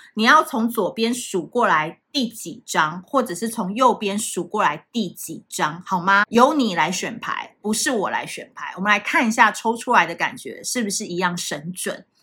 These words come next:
OK，左边还是右边？我的双手以我为主，你要左边第几张，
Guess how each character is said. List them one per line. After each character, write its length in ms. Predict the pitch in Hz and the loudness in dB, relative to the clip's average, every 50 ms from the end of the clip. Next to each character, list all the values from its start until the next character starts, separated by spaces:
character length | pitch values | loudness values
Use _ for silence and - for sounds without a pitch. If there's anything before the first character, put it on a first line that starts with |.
| _ _ _ _ - | _ _ _ _ -4
OK， 580 | - 220 226 269 233 214 214 220 247 247 - _ _ _ _ _ _ _ _ _ _ - _ _ _ _ _ _ _ - - - | -2 -2 0 2 0 0 0 0 -2 -6 -8 _ _ _ _ _ _ _ _ _ _ -20 _ _ _ _ _ _ _ -16 -8 -4
左 120 | 226 208 | -2 -2
边 160 | - 277 294 | 0 0 2
还 120 | 320 226 233 | 2 0 0
是 100 | 240 247 | 0 0
右 180 | 240 240 226 | 0 0 0
边？ 440 | - - 214 208 208 208 220 226 226 | 0 -2 -2 -2 -2 -2 -4 -6 -6
我 160 | - 202 202 190 | -4 -2 -2 -2
的 140 | 202 202 | -2 -4
双 420 | 202 - - - - 240 226 240 247 | -8 -8 -8 -2 2 2 2 2 0
手 300 | 247 - 156 95 - - _ | -2 -4 -6 -6 -6 -12 _
以 140 | - 220 233 | -4 -2 0
我 240 | 269 269 214 - - | 2 4 2 2 2
为 180 | 196 180 170 190 | 0 -4 -4 -4
主， 340 | 185 - 208 190 - - - - | -6 -6 -6 -6 -6 -8 -10 -2
你 80 | 202 | 2
要 120 | 220 240 269 | 4 4 4
左 160 | 254 262 185 | 2 0 -4
边 200 | - 196 202 208 | -2 -4 -4 -4
第 100 | 220 208 | -4 -6
几 140 | 185 - 151 | -6 -8 -8
张， 380 | - - 160 160 170 185 - | -4 -2 -2 -2 -2 -6 -12